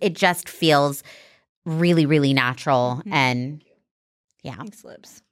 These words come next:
Speaker 3: Thank you.
Speaker 2: Would
Speaker 3: Thank you.
Speaker 2: wholly agree with that. And I think, um, this is, an, you know, I haven't worked with Leslie for a decade plus, as some people have.
Speaker 1: Oh.
Speaker 2: But I, I do see the ways in which you are people-driven,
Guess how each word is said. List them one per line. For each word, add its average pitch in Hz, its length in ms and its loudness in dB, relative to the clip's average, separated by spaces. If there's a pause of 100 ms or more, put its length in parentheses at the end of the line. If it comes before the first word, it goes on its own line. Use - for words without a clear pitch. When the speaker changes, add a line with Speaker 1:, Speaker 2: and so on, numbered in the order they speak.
(180)
Speaker 3:
Thank 247 220 -20
you. 190 280 -20
Speaker 2:
Would 254 120 -14
Speaker 3:
Thank 180 100 -20 (120)
you. 233 60 -14
Speaker 2:
wholly 190 220 -10
agree 180 220 -14
with 175 160 -16
that. 185 220 -10
And 202 100 -12
I - 20 -10
think, 214 360 -14 (480)
um, 185 460 -8 (460)
this 202 240 -12
is, 190 220 -12
an, 175 140 -14 (100)
you 175 160 -12
know, 151 120 -16
I 170 100 -14
haven't 202 220 -10
worked 190 200 -10
with 196 140 -14
Leslie 175 300 -10
for 185 360 -12
a 196 40 -10
decade 180 380 -12
plus, - 360 -14
as 220 100 -10
some 254 220 -2
people 233 260 2
have. 208 200 4
Speaker 1:
Oh. 147 600 4 (220)
Speaker 2:
But 277 140 4
I, 262 360 4
I 262 100 4
do 302 240 2
see 285 240 -2
the 240 140 0
ways 202 280 2
in 196 100 0
which 185 180 -4
you 208 120 0
are 175 240 0
people-driven, 262 1000 -4